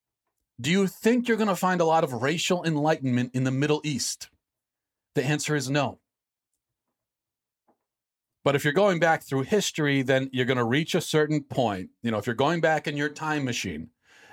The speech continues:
if you're going back with your scolding finger to go scold people back in history who didn't share your views on race,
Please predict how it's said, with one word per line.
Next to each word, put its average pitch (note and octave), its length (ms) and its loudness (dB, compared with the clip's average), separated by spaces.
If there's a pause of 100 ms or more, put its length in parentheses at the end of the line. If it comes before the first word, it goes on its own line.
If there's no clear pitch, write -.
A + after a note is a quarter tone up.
if B2 120 2
you're C3+ 80 2
going E3+ 260 4
back E3 300 2
with D3 160 0
your C#3+ 80 -2
scolding D#3+ 500 0
finger A#2 320 -2
to A#2 120 -6
go B2+ 160 2
scold E3 520 0
people A#2+ 380 0
back C3 320 -2
in C#3 80 -2
history A#2+ 560 -2 (320)
who C3+ 100 0
didn't C#3+ 220 0
share D3+ 320 2
your C#3+ 160 0
views C#3+ 340 0
on C3+ 160 2
race, B2+ 560 0